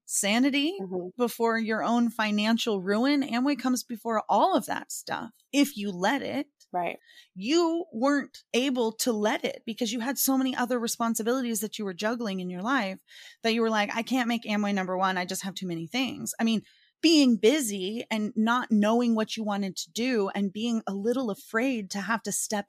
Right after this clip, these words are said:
Speaker 1: into adulthood might have saved you from even more financial ruin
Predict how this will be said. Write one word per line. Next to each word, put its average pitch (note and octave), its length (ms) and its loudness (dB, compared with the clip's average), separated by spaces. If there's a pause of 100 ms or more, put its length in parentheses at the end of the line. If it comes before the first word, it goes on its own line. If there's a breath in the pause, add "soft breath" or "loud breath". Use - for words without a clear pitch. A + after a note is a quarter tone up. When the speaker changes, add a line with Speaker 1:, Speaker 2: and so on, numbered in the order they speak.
Speaker 1:
into G#3+ 320 0
adulthood E3 760 -4 (260)
might F3+ 560 0
have A3+ 180 -2
saved A#3+ 680 -2
you - 420 -8 (140)
from A#3+ 320 2 (180)
even D4 380 6
more C#4+ 380 6
financial G3+ 680 -4
ruin G#3 460 -4